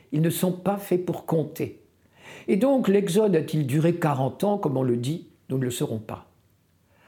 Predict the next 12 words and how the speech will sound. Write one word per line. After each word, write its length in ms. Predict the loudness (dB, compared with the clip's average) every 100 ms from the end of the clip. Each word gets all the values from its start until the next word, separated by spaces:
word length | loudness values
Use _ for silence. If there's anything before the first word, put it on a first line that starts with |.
| _
Assez 320 | -8 -4 0 2
longtemps, 420 | 2 2 0 0
en 80 | 0
tout 160 | -2
cas, 360 | -2 -2 -2 -6 -16 -20 _
pour 120 | -4 0
que 60 |
ce 60 | 0
soit 280 | 0 -2 0
une 100 | 0
génération 580 | 0 0 0 -2 0
nouvelle 600 | 2 2 2 2 0 -4